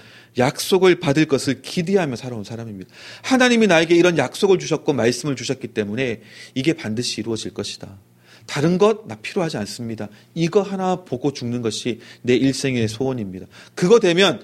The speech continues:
나는 성공한 사람입니다. 그런 마음으로 살았던 사람입니다. 그랬더니 아기 예수를 보고는 알아봤습니다.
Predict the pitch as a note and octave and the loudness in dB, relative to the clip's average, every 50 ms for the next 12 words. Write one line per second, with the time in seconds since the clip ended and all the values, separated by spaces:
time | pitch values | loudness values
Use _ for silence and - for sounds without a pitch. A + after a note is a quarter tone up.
0 | - _ _ A#2+ A#2+ A#2+ A#2 A2 - D#3 D#3 D3+ D#3+ D#3 D3+ D3 D3+ C#3+ B2 C3+ | -20 _ _ -4 -4 -4 -4 -6 -6 -6 -4 -2 -2 -2 -2 -2 -4 -4 -4 -4
1 | C3+ C3 C3 B2+ A#2 G#2 F#2+ F#2 F2 G2+ F#2+ G2 G2+ _ _ _ _ _ _ _ | -4 -6 -6 -8 -10 -12 -12 -14 -16 -16 -20 -20 -20 _ _ _ _ _ _ _
2 | _ _ _ _ _ _ _ _ _ _ _ _ _ _ _ _ _ - F#3 F3+ | _ _ _ _ _ _ _ _ _ _ _ _ _ _ _ _ _ 0 2 2
3 | G3 F#3+ F3 C3 A2+ A2 A2 A2+ A2 A2 - - C3+ A#2+ - - G#2+ G2+ F#2+ G2+ | 2 2 0 0 0 0 0 0 -2 -2 -2 -2 -4 -4 -4 -6 -8 -8 -8 -10
4 | _ _ - - - - - - - C3 B2 B2+ A#2+ G#2+ F#2 F#2 F#2 - - G#2+ | _ _ -20 -20 -20 -18 -18 -10 -8 -6 -4 -4 -4 -4 -6 -8 -10 -12 -14 -16
5 | - _ _ _ _ _ _ _ _ _ - _ _ _ _ _ _ _ _ _ | -16 _ _ _ _ _ _ _ _ _ -20 _ _ _ _ _ _ _ _ _
6 | _ _ _ - E3 E3 - C3 A#2 A2+ C3 C3 G#2 F2+ - _ _ _ _ _ | _ _ _ -2 -2 -2 0 -2 0 0 0 -2 -2 -4 -8 _ _ _ _ _
7 | _ _ _ _ _ _ _ _ - G#2+ A#2+ - B2+ A#2 G#2+ G#2 - A2 G#2+ - | _ _ _ _ _ _ _ _ -6 -6 -6 -2 -2 -2 -2 -2 -4 -8 -8 -8
8 | - - - - G#2 G#2+ B2 D3 D#3 _ _ _ _ _ _ _ _ - - C3+ | -8 -14 -10 -10 -10 -8 -8 -10 -12 _ _ _ _ _ _ _ _ -12 -12 -12
9 | B2+ A2+ - - - - F#2 F2 F2 _ | -10 -10 -10 -12 -12 -12 -14 -16 -18 _